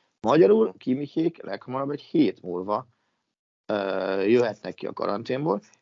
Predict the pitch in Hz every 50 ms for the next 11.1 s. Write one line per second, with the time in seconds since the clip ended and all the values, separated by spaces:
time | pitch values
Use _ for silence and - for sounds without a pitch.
0 | _ - - 135 - 135 131 147 156 131 107 101 104 117 123 - - - 92 -
1 | 101 104 113 - - 131 131 143 151 143 139 131 - 143 143 139 - - - -
2 | - - 135 - - _ _ _ _ _ _ - - - - 180 - 139 127 139
3 | 156 165 - - - 135 127 117 101 95 90 95 95 - - 110 98 101 87 85
4 | 85 - - - - 107 113 123 131 - - - 92 - - 90 190 202 - _
5 | _ _ _ _ - - - - - - 139 147 165 160 147 143 143 156 151 160
6 | - - _ _ _ _ _ - - 117 120 123 127 127 131 131 131 123 127 127
7 | _ _ _ _ _ _ _ _ _ _ - 123 127 110 92 82 - - - _
8 | _ - 58 _ _ _ _ _ _ _ _ _ _ - 104 107 113 151 208 -
9 | 202 208 233 302 339 - - - - - 135 147 170 156 139 127 123 - - 135
10 | 127 123 123 123 120 117 123 170 170 135 - - - - 90 90 95 98 110 147
11 | 160 -